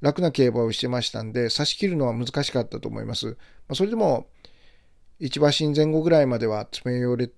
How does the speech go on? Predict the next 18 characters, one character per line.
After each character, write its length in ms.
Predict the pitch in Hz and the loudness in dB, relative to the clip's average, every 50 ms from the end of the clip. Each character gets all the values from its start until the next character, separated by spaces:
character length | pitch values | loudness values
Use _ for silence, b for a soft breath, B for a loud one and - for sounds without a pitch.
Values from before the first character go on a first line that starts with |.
| - - - | -20 -12 -6
て 120 | - 143 139 | -2 -2 0
た 160 | - 131 113 | 0 0 -4
可 160 | - - 123 | -2 -2 -2
能 140 | 120 120 117 | -2 -2 -2
性 140 | 107 - 120 | -2 -2 -2
は 120 | 117 117 | -2 -2
あ 20 | 120 | -4
っ 80 | 120 | -4
た 120 | - 127 - | -6 -10 -8
か 100 | - 107 | -6 -6
な 180 | 110 120 127 | -4 -4 -4
っ 60 | 131 | -6
て 140 | - - 123 | -8 -8 -6
い 60 | 113 | -6
う 80 | 113 104 | -6 -4
感 180 | - 110 107 110 | -6 -6 -8 -8
じ 100 | 110 117 | -6 -2
で、 300 | 123 120 117 113 - | -2 0 0 -2 -4